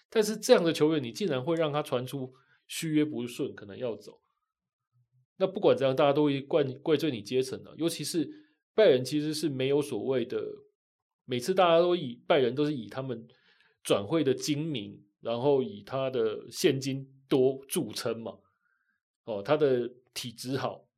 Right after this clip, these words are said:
哦，什么就算是covid nineteen，他也赚钱。哦，虽然说赚很少，但是这样的球队你竟然会买球员买不顺，续约续，续不顺，这当然球，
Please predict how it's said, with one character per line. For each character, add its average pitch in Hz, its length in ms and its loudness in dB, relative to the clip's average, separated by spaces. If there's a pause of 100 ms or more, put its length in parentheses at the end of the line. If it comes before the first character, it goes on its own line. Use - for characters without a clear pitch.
哦， 101 120 -8
什 120 120 -8
么 117 100 -8
就 147 180 4
算 143 240 4
是 127 340 -4 (400)
covid 139 260 4
nineteen， 135 500 -2 (160)
他 143 160 -2
也 127 100 0
赚 117 240 -2
钱。 - 160 -14 (920)
哦， 107 100 -12
虽 151 140 0
然 135 60 2
说 131 100 0
赚 127 180 0
很 98 160 -12
少， - 280 -16 (800)
但 220 120 6
是 220 120 0
这 240 100 8
样 226 100 10
的 208 80 8
球 170 160 6
队 185 160 8
你 135 100 2
竟 185 200 -2
然 147 180 2
会 143 420 0 (340)
买 123 220 0
球 120 200 0
员 139 100 6
买 113 160 -4
不 107 140 -6
顺， 131 180 -2
续 - 220 -4
约 143 160 2
续， 143 320 -4
续 - 200 -6
不 123 120 -6
顺， 127 180 -4
这 127 100 -8
当 208 180 2
然 180 120 0
球， 143 340 -2